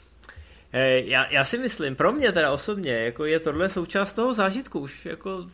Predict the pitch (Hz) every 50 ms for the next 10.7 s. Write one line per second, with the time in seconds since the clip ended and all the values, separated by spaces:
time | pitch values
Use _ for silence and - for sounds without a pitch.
0 | - - 170 - 165 160 175 196 190 185 180 - - - - - - 160 240 262
1 | - 190 - - 170 156 151 151 147 - 160 143 120 113 - - 113 101 101 110
2 | 95 117 123 131 - 170 160 196 196 - 127 120 120 113 120 139 135 139 143 147
3 | 160 170 175 - 180 185 185 185 - 214 226 180 120 113 123 147 - - 175 196
4 | 202 202 190 - 208 202 202 202 202 - 240 226 196 - - 98 92 95 117 -
5 | 139 - - - 143 135 - - - 156 151 156 156 151 151 147 143 143 - -
6 | - - - - _ _ - - 190 - 160 135 151 170 170 170 - 175 143 -
7 | 156 156 170 170 151 143 143 135 143 - 190 170 120 110 98 110 107 98 101 98
8 | 95 95 101 123 - - - - - - - - - - - - - - _ -
9 | - - - - - 156 160 160 165 175 175 170 143 143 127 - 143 123 104 92
10 | 87 - 117 110 - - - 113 135 185 202 196 185